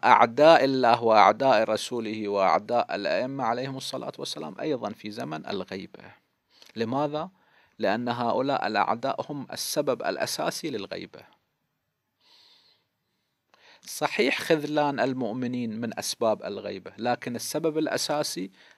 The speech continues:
الأعداء، لأن الله سبحانه وتعالى نصب قبل الإمام المهدي إحدى عشر إمام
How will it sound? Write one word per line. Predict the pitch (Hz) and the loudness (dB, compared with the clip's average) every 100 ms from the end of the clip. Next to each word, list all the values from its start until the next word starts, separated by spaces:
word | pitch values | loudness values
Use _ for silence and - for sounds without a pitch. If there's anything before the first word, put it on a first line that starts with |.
| - | -4
الأعداء، | 107 101 92 107 110 - - _ _ _ _ - - | 2 6 4 4 0 0 -16 _ _ _ _ -20 -2
لأن | 110 123 131 | 0 2 0
الله | 135 147 | 4 4
سبحانه | 143 123 - 135 135 123 | 4 0 -2 0 0 0
وتعالى | 117 110 - - 110 113 | -2 -2 -2 -2 -2 -4
نصب | 127 160 165 - 135 147 - | -4 -2 -2 0 -2 -4 -4
قبل | 165 160 147 | 0 2 2
الإمام | 131 127 131 127 127 | 2 0 0 -2 -4
المهدي | 127 131 131 147 190 190 _ _ _ _ _ _ _ _ _ _ _ _ _ _ _ 123 - - | -6 -8 -10 -12 -14 -16 _ _ _ _ _ _ _ _ _ _ _ _ _ _ _ -12 -8 -6
إحدى | 127 151 | 2 6
عشر | 196 185 - | 8 8 4
إمام | 120 110 | -2 -4